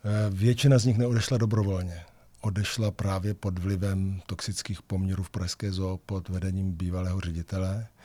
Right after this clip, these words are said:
Takže si nesou sebou, eh, z té zahrady určité šrámy.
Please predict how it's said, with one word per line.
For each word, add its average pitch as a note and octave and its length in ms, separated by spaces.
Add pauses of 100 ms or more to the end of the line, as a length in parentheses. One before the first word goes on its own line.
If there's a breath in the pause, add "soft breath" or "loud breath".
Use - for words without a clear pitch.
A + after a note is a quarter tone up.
(280 loud breath)
Takže G#2 260
si B2 140
nesou A2 340
sebou, G2+ 600 (160)
eh, G2+ 40 (380)
z - 120
té G#2+ 140
zahrady G2+ 400
určité G#2 500
šrámy. G2+ 580